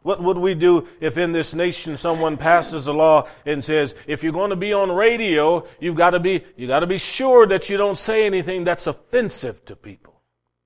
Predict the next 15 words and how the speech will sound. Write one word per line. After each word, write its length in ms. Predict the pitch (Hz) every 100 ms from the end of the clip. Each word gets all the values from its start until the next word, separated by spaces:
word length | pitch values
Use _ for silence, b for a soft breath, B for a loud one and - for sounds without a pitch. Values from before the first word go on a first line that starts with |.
| _ _ _ _ _
Just, 180 | 139 131
just 180 | 135 123
reading 240 | 135 127
the 60 | 120
Bible. 400 | 131 170 117 -
They, 160 | 113 123
they 180 | 127
threw, 320 | 135 143 135 117 _ _ _ _ _ _
they 120 | 147
threw 180 | 143 147
John 340 | 110 147 147
Hagee 400 | 127 170 170 156
off 320 | 143 196 214 165
of 140 | 131
television 680 | - 131 127 110 113 -